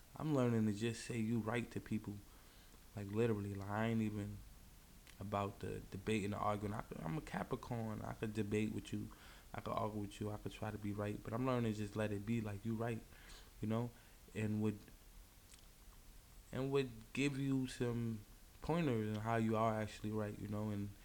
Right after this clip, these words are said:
starting to see things from other people's perspectives. So that's what kinda, like, this affirmation is getting at, you know, like,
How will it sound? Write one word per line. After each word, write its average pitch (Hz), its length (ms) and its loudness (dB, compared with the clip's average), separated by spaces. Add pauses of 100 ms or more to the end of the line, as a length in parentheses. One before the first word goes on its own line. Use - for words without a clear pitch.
(260)
starting 127 300 2
to - 40 -8
see 127 120 0
things 117 240 0
from - 120 -2
other 123 200 0
people's 113 360 -4
perspectives. 113 640 -2
So - 80 -4
that's 131 320 2
what 143 160 0
kinda, 131 280 4
like, 117 260 2
this 120 240 2 (1040)
affirmation 113 880 4 (760)
is 104 360 2 (1900)
getting 113 260 4
at, 104 200 -4
you 110 100 0
know, 117 160 4
like, 104 340 0